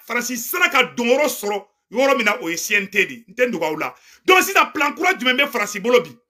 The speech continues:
Faransi dɛsɛra Asimi la Facebook kan. Segu Tunkara bɛ yen, Bubu Mabel bɛ yen, Amara Silasi Sɛsɛri bɛ yen, Damagile Jawara bɛ yen,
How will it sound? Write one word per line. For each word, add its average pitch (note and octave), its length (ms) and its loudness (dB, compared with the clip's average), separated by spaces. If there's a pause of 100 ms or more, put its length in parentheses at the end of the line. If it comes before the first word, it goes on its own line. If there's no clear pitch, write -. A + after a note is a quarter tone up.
(320)
Faransi C4 380 0
dɛsɛra D4+ 380 2
Asimi C4+ 320 -2
la B3+ 220 2 (140)
Facebook D#4+ 540 0
kan. E3+ 180 -2 (480)
Segu G4 360 4
Tunkara A#3+ 320 0
bɛ C#4 100 2
yen, G#3+ 160 4 (160)
Bubu F4+ 240 0
Mabel F#4 360 0
bɛ D#4 140 4
yen, B3+ 120 2 (160)
Amara E4+ 280 0
Silasi B3+ 320 -2
Sɛsɛri D4+ 400 -4
bɛ C4 60 6
yen, A3 120 4 (180)
Damagile E4 480 2
Jawara C4 240 2
bɛ C4 80 4
yen, C4 120 2